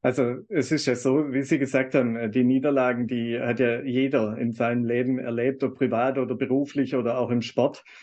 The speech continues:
Ähm, und, ähm, da geht's ja auch um die persönliche Stärke, die persönliche Verarbeitung und der Umgang damit.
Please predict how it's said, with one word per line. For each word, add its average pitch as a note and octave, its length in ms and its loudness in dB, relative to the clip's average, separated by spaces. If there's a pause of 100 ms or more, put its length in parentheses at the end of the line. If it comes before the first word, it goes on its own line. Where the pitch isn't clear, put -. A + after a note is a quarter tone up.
(360)
Ähm, A#2+ 480 2 (140)
und, B2 440 2
ähm, A#2 460 2
da B2+ 100 0
geht's C3 220 -2
ja A#2+ 120 4
auch A#2+ 100 0
um C3 100 0
die A#2+ 80 -4
persönliche B2+ 680 0
Stärke, A#2+ 520 -2
die A#2 80 -4
persönliche A#2+ 580 -2
Verarbeitung A#2 720 -2
und A#2+ 100 0
der B2 120 0
Umgang B2 360 0
damit. A2+ 340 -2